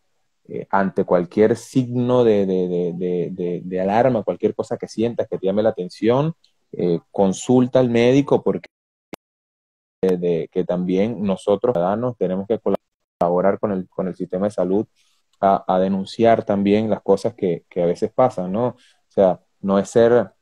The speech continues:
mala gente o mala onda, o, sino que, o sea, si conoces a alguien que,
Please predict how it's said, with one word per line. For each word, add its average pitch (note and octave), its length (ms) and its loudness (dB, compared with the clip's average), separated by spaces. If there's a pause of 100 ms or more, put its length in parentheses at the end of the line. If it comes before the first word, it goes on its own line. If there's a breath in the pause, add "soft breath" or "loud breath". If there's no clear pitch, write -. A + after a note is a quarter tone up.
mala G2 360 0
gente A2 420 0
o F#2 80 2
mala F2 300 -2
onda, G#2 400 2
o, F2 180 -4
sino F#2+ 220 -4
que, B2+ 260 2 (1040)
o A2+ 60 -18
sea, G2 160 -6
si G2+ 220 -8
conoces A2+ 520 -2
a A2 120 0
alguien G#2 400 0
que, F#2 280 -2